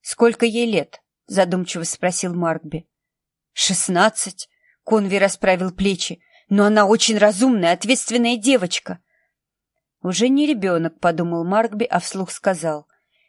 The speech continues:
"Иногда подростки ведут себя легкомысленно". "Кэти не такая! Я ведь вам только что сказал! И потом, вы прекрасно помните, что только что убили девочку!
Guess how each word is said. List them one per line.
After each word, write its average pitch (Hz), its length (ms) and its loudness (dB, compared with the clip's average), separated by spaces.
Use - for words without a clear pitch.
"Иногда 214 420 4
подростки 240 640 0
ведут 214 340 -2
себя 185 640 -2
легкомысленно". 226 1040 -4
"Кэти 220 420 2
не 220 200 0
такая! 220 800 4
Я 214 200 6
ведь 220 220 0
вам 226 180 6
только 247 440 4
что 233 260 2
сказал! 226 640 2
И 202 100 0
потом, 233 400 6
вы 185 100 -2
прекрасно 247 540 2
помните, 214 500 -2
что 208 220 -2
только 262 340 4
что 240 220 2
убили 247 340 0
девочку! 214 680 0